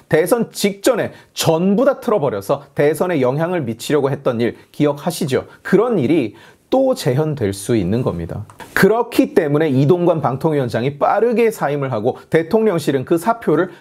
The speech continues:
빠르게 수리한 거예요. 그러지 않으면 그야말로 민주당의 계략에 빠져버리는 것이니까요. 실제로 민주당은 지금 어쩔 줄을 모르고 헤매는 모습을 보여주고 있기도 합니다.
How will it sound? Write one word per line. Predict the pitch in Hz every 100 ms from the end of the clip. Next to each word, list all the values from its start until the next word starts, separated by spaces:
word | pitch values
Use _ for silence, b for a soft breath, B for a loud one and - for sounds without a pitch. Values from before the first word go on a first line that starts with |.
| _
빠르게 | 185 190 202 196 190
수리한 | 185 160 151 139
거예요. | 139 90 82 82
그러지 | 147 156 151
않으면 | 104 90 147 117 B B
그야말로 | - 160 208 190 113 98 B -
민주당의 | 143 170 185 175 165 143 123
계략에 | - 131 143 165 151 160
빠져버리는 | 156 156 151 139 107 104 139
것이니까요. | 127 101 131 104 - 90 87 _ B B B
실제로 | - 285 277 269 233 139
민주당은 | 127 185 214 220 220
지금 | - 294 180
어쩔 | 127 147 - 269 254
줄을 | - 247
모르고 | 208 131 131 165 160 B
헤매는 | 196 202 202 208 175
모습을 | 110 - 101 98
보여주고 | - 123 151 151 123 135
있기도 | 90 - 98 107
합니다. | 123 139 127 85